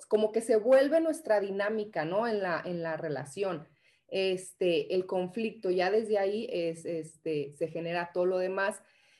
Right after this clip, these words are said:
pero también, Vianey, como cuando hay hijos, cuando hay hijas, todo lo que estos niños y niñas están aprendiendo en una relación donde lo que predomina es el conflicto, ¿no? Porque en su caso también estarían aprendiendo que esa es la norma, ¿no? Que así,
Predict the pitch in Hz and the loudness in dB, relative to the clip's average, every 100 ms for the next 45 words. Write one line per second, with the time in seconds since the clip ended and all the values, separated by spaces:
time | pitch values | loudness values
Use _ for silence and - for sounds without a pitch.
0 | _ - 220 226 226 226 240 262 277 262 | _ 4 6 6 4 2 4 4 4 4
1 | 262 254 220 196 - - _ _ _ _ | 2 2 2 2 -2 -12 _ _ _ _
2 | _ _ 214 208 196 196 233 247 247 240 | _ _ 6 6 6 6 4 2 2 0
3 | 247 226 196 185 202 220 226 220 220 - | 0 -2 -2 0 0 -4 -2 -2 -2 -18
4 | _ 202 208 220 214 208 190 180 175 - | _ 2 4 4 2 0 -2 0 0 -2
5 | 180 175 196 202 190 196 202 196 190 190 | -6 -6 -6 -6 -6 -8 -8 -8 -6 -6
6 | 202 190 - 165 175 185 - 160 160 156 | -6 -8 -10 -8 -6 -6 -4 -4 -4 -4
7 | 165 226 262 196 135 - _ - 170 170 | -4 -2 -2 -2 -2 -10 _ -10 -8 -6
8 | 180 185 175 180 - 202 202 247 - _ | -4 -4 -4 -6 -8 -6 -4 -6 -12 _
9 | - 190 190 180 175 175 170 175 170 170 | -4 -2 0 0 -2 -4 0 2 2 -2
10 | 175 180 180 180 180 175 170 170 214 220 | -4 -6 -6 -8 -4 -4 -4 -4 -4 -6
11 | - 160 147 180 277 - _ _ - 190 | -6 -6 -4 -4 -8 -12 _ _ -2 0
12 | 190 - 202 190 208 208 214 226 220 185 | 0 -2 -2 -4 0 2 2 0 -4 -4
13 | 202 214 185 185 202 202 196 196 196 196 | -4 -4 -4 -2 -4 -4 -4 -2 -2 -2
14 | 196 180 196 208 196 196 190 190 151 143 | -4 -6 -2 -2 -2 -2 -2 -2 -6 -10
15 | - 175 190 262 - 165 185 202 - | -14 -12 -12 -10 -4 -4 -4 -8 -10